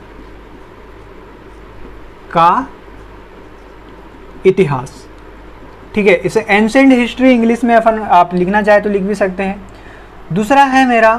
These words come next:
मध्यकालीन भारत का इतिहास, और तीसरा है हमारा जो portion है उसे अपन divide करते हैं आधुनिक भारत के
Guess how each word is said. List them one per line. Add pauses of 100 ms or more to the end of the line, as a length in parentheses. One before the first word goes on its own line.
(240)
मध्यकालीन
भारत
का
इतिहास, (3500)
और (160)
तीसरा
है
हमारा
जो
portion
है (800)
उसे
अपन
divide
करते
हैं (680)
आधुनिक
भारत
के